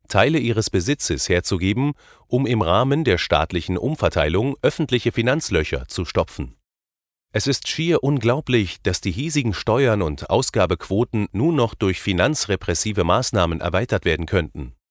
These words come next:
Die fortlaufende Geldverschlechterung im Rahmen der Geldmengenausweitung ist überdies auch bereits als Finanzrepression zu werten.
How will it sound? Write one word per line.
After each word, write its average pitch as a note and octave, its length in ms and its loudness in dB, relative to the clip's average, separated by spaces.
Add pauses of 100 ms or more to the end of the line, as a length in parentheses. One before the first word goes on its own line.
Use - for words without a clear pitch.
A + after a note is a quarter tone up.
(640)
Die C#2+ 120 -6
fortlaufende A2+ 600 2
Geldverschlechterung F2 920 0
im D#2+ 220 -6
Rahmen F2 360 2
der D#2 140 0
Geldmengenausweitung G#2 1300 0
ist D3 200 -4
überdies A#2+ 440 0
auch - 240 -2
bereits F2 480 2
als - 220 -6
Finanzrepression F2+ 1040 0
zu F2+ 160 0
werten. G2 400 0